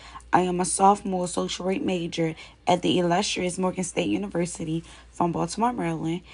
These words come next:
and I am a Western alumni. So shout out to all my Western Doves,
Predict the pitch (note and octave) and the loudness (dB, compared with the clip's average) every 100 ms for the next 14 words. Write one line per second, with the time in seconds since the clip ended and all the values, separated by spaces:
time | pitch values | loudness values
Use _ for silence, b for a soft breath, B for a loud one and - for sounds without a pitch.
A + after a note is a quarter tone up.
0 | B - E3 E3 F#3+ A#3 G#3+ F3 D#3+ E3+ | B -10 -6 -4 0 0 0 0 0 0
1 | - G#3+ G#3+ F3 D#3+ D#3 D3+ E3 - B | -4 -6 -4 -4 -2 -2 -2 -4 -10 B
2 | B B B - - F3+ E3 D#3 D#3 D#3 | B B B -10 0 2 2 0 0 0
3 | D#3 G3 G3+ G#3+ G3 G3+ A3+ G#3 G3 G3+ | 4 4 2 0 0 2 0 0 -2 -2
4 | A#3 A#3 F#3+ E3+ E3 E3 F#3 | -2 0 2 2 2 0 -4